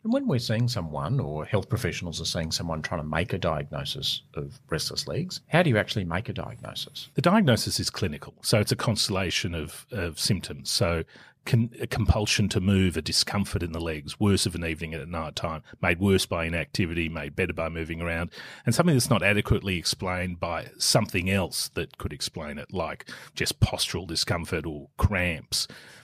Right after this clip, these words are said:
Speaker 2: So the, the history is, is classically something that you can make sitting across a desk from someone and asking them a series of questions.
Speaker 1: And so if we think someone's got restless legs, there are some tests that you and I would generally do.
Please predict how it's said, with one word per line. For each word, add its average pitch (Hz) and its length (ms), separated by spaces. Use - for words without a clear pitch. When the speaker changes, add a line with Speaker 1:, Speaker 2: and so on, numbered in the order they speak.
Speaker 2:
So 117 300
the, 110 260
the 113 120
history 175 440
is, 90 200
is 92 160
classically - 920
something 113 360
that 98 80
you 76 80
can 90 160
make 85 300
sitting 110 260
across 92 360
a - 40
desk 80 360
from 78 200
someone 73 420
and 85 100
asking 80 360
them 76 120
a 73 60
series 90 400
of - 60
questions. - 640
Speaker 1:
And 117 100
so 98 200
if 92 100
we 92 80
think 123 240
someone's 82 280
got - 220
restless - 420
legs, 120 300
there 101 160
are 104 100
some 95 200
tests - 320
that - 180
you 90 100
and 73 80
I 78 140
would 73 320
generally 76 380
do. 117 420